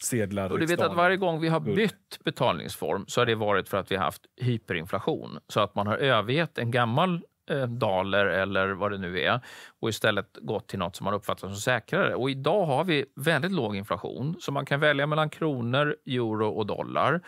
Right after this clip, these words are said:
Speaker 2: och vara hyggligt säker på att det där är stabila valutor långsiktigt. Och snart kommer centralbankerna med digitala valutor.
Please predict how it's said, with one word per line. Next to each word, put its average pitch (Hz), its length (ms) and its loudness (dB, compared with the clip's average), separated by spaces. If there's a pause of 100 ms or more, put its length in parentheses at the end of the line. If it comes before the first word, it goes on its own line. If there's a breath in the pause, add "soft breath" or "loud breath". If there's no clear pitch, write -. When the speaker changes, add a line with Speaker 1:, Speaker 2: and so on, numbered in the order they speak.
(160 loud breath)
Speaker 2:
och - 240 -12
vara 135 100 2
hyggligt 131 480 2
säker 95 320 0
på 95 160 -2
att 85 140 -2
det - 60 -4
där 82 200 0
är 76 40 -6
stabila - 460 -4
valutor 120 720 -2 (160)
långsiktigt. - 720 -4 (640 loud breath)
Och 131 360 0 (180)
snart - 380 0
kommer 135 260 0
centralbankerna 127 840 2
med 117 140 0
digitala 98 460 -2
valutor. 87 640 -2